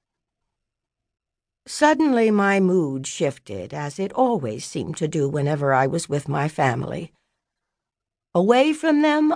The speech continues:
I could be confident, almost careless with my words and ideas. Once, someone even called me vivacious. Although, to be honest, he was a college freshman intoxicated by bathtub gin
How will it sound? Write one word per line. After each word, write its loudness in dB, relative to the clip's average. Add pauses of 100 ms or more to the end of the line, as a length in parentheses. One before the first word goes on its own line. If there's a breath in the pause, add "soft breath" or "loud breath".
I -2
could -6
be -8
confident, -4
almost 0
careless 0
with -6
my -4
words -4
and -4
ideas. -6 (840)
Once, 4 (160)
someone 0
even 2
called 2
me 0
vivacious. -4 (800)
Although, 2
to -12
be -2
honest, -4
he -4
was -6
a -6
college 0
freshman -2
intoxicated -2
by -6
bathtub -2
gin 0